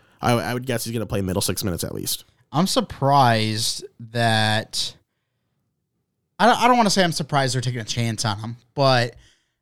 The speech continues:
Speaker 2: I guess I am a little shocked they don't have any, like, fear of grabbing players that have started slow that got drafted in twenty seventeen, 'cause obviously Nolan Patrick, that
Speaker 1: Yes.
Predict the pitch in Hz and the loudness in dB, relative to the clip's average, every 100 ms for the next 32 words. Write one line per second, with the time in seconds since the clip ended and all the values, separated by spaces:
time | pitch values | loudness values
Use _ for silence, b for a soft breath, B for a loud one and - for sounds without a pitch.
0 | _ 139 143 135 165 202 196 - - _ | _ -2 0 2 4 4 2 -2 -4 _
1 | _ _ _ _ _ _ _ _ _ _ | _ _ _ _ _ _ _ _ _ _
2 | _ - 147 147 160 139 135 123 - 135 | _ -2 2 4 4 2 2 2 2 2
3 | 120 117 127 120 117 120 120 110 117 113 | 2 0 0 0 0 2 2 2 0 2
4 | 110 110 110 - - 113 117 131 143 - | 2 0 -2 -6 -4 0 2 0 -2 -6
5 | _ _ - 117 113 110 110 120 _ _ | _ _ -2 2 2 2 -2 -6 _ _
6 | 123 117 117 120 113 123 117 117 127 120 | -2 0 2 0 0 -2 0 2 0 0
7 | 113 110 107 - 117 113 104 123 113 113 | -2 -2 -4 -2 -2 0 -2 -2 0 2
8 | 127 123 b b b b _ 110 117 - | 2 -2 b b b b _ -4 -4 -4
9 | _ _ 123 117 117 120 160 147 156 156 | _ _ -4 -2 0 0 -2 -4 -2 -2
10 | 151 156 175 196 196 _ _ - 117 120 | -4 -6 -6 -6 -8 _ _ -10 -6 -4
11 | 113 120 107 107 107 160 185 127 - - | -4 -4 -4 -4 -2 0 0 -4 -6 -16
12 | _ _ _ _ - 120 120 120 - 135 | _ _ _ _ -4 2 4 2 0 -8
13 | 85 - - | -6 -6 -6